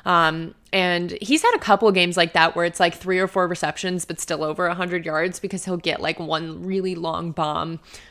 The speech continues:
um, which is always fun and exciting. Um, and just happy for, you know, having a couple of weapons that can really lock in with Flacco and find some success, because it felt like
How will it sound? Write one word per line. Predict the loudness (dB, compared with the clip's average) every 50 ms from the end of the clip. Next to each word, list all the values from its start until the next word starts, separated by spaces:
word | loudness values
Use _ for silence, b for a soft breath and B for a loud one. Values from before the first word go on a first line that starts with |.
| B
um, | B -2 -2 0 -2 -4 -6 -8 -8
which | -8 -6 -6
is | -6 -4
always | -2 -2 -2 -2 -2 -4 -6 -8 -8 -10 -12 -14
fun | -12 -10 -8 -8 -8 -8
and | -8 -10 -10
exciting. | -10 -10 -8 -4 -4 -2 -2 -2 -2 -2 -4 -6 -10 B B B B B B B
Um, | -2 0 2 2 2 0 -2 -6 -8 -6
and | -4 -4 -2 -2
just | -2 -2 -4 -6 -8 -6
happy | 2 4 6 6 6 4 0 -2 0 0 0
for, | -2 -4 -6 -4 0 2 2 4 4 4 2 2 0 -4 -8 _ _ _ _ _ _ _ _ _ _ _ -4
you | -2 0
know, | 0 0 -2
having | 0 2 2 4 4 4 2 0
a | 0 -2
couple | -2 0 -2 -2 0 0 -2
of | 0 0
weapons | 0 0 0 0 0 -2 -2 -2 -4 -4 -2
that | -2 -2 -2
can | -2 -4 -6 -4 -4
really | -2 -2 0 0 2 2 2 2 2
lock | 2 2 2 2 0 0 0
in | 0 0 0 0 -2
with | -4 -6 -6 -4 0
Flacco | 2 2 2 2 2 2 2 2 2 0 -2 -6 B B B B B B
and | B 0 0 0 -2 0
find | 0 0 0 0 -2
some | -4 -4 -4 -4
success, | -4 -4 -6 -6 -2 0 0 0 0 -2 -4
because | -6 -6 -4 -4 -4 -4 -4
it | -6 -4
felt | 0 2 2 2 2 0
like | -2 0 0 -2 -4 -6 -10